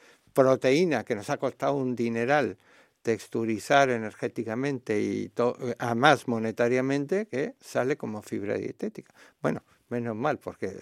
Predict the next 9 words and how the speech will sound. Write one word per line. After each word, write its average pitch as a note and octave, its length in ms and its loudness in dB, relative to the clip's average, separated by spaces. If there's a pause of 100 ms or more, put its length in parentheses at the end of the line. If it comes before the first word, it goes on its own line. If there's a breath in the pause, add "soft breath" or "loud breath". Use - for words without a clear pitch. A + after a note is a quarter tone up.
eh, A2+ 100 -6
a A#2 80 -2
lo A#2+ 100 0
mejor G#2+ 300 -4
es D3+ 100 -4
la B2 120 0
única A2+ 280 -2
fibra A#2+ 360 2
dietética A2+ 760 0